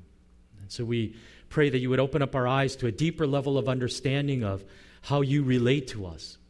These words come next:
and what it really means to be under the cross and yet still recognize that there are places where you are at work in our lives that we may struggle with and have difficulty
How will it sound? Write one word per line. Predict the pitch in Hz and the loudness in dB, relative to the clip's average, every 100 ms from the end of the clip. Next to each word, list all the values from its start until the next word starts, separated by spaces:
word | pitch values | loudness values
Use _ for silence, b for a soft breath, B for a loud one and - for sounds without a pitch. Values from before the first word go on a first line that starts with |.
| - 117 | -20 -14
and | 120 | -6
what | 131 | -4
it | 135 | 0
really | 135 135 | 0 0
means | 123 127 147 143 | 0 0 0 -2
to | 117 | -2
be | 123 | 0
under | 135 180 | 2 2
the | 170 | 0
cross | - 120 104 98 - - B B B B - | -2 -6 -6 -8 -12 -20 B B B B -4
and | 120 | -2
yet | 123 123 | -2 -2
still | - 151 147 | -2 0 2
recognize | 135 143 156 123 117 110 | 2 0 -2 -2 -2 -2
that | 98 113 | -4 -4
there | 120 | -4
are | |
places | 113 - 139 135 117 | -4 -4 -4 -4 -4
where | 117 | -2
you | 117 131 | 0 2
are | 131 | 2
at | 123 | 0
work | 113 139 143 - B B B B B | 0 0 0 -4 B B B B B
in | 156 165 | 0 2
our | 165 | 2
lives | 131 113 113 107 | 2 0 -2 -4
that | 117 117 | -6 -2
we | 131 | 0
may | 123 | 0
struggle | 117 - 151 147 127 | -2 -2 -2 0 -2
with | 98 87 - | -2 -8 -10
and | 107 | -8
have | 98 113 | -6 -6
difficulty | - 120 127 107 104 - 95 | -6 -4 -4 -6 -10 -10 -10